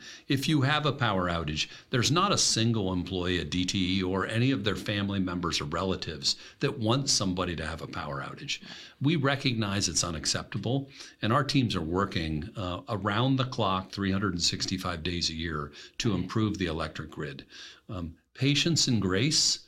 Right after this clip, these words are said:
Speaker 1: goes a long ways,
Speaker 2: Yes.
Speaker 1: uh, because the people are already under pressure. And if you're working sixteen hours a day, um, trying to get the lights back on, um, stopping and yelling at them. Uh, we've had people throw, throw things at our employees as
Speaker 2: Oh my
Speaker 1: they go
Speaker 2: goodness.
Speaker 1: by,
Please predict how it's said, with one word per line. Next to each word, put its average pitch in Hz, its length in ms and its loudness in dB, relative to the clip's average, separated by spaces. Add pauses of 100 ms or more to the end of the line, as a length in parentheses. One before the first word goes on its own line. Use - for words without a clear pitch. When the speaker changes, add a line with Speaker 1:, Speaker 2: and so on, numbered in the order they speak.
(320)
Speaker 1:
goes 123 240 4
a 104 60 2
long 92 400 2
ways, 82 580 0
Speaker 2:
Yes. - 280 -16
Speaker 1:
uh, 98 100 0
because 95 300 0
the 95 80 4
people 139 340 0
are 101 60 4
already 98 400 2
under 90 200 -2
pressure. 101 420 0
And 92 100 0
if 87 100 -4
you're 98 100 0
working 113 400 0
sixteen - 460 0
hours 104 340 0
a 95 60 0
day, 104 360 -2 (360)
um, 90 240 2
trying 110 480 4
to 107 80 2
get 107 160 0
the 95 80 -2
lights 95 300 2
back 98 320 0
on, 101 320 2 (840)
um, 92 260 0
stopping 127 560 4
and 104 120 4
yelling 113 400 4
at 123 120 0
them. 131 360 0 (300)
Uh, 92 80 0
we've 117 220 4
had 117 180 0
people 113 300 2
throw, 107 600 0 (120)
throw 110 340 2
things 139 440 2
at 120 60 2
our 110 160 4
employees 101 640 2
as 92 140 2
Speaker 2:
Oh - 20 -2
my 95 80 -2
Speaker 1:
they 95 80 2
go 92 140 2
Speaker 2:
goodness. 90 140 0
Speaker 1:
by, 101 240 0